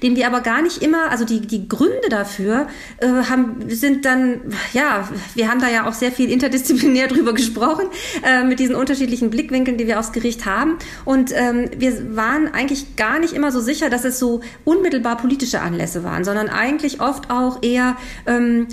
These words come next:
ja, um es mal ganz platt auszudrücken, ähm, auch juristisches Unvermögen beispielsweise. Also einfach schlechte Entscheidungen, die dann eine Reihe von sehr guten und dogmatisch sehr überzeugenden Entscheidungen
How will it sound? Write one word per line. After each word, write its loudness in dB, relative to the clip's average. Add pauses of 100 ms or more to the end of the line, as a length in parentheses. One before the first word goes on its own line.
(120)
ja, 0
um 0
es -4
mal 0
ganz -2
platt -2
auszudrücken, -2 (260)
ähm, 2
auch -2
juristisches -2
Unvermögen 0
beispielsweise. -10
Also 0
einfach -2
schlechte 0
Entscheidungen, -4 (340)
die 2
dann 0
eine 0
Reihe 0
von -2
sehr 0
guten 0
und -2
dogmatisch -2
sehr 0
überzeugenden -2
Entscheidungen -2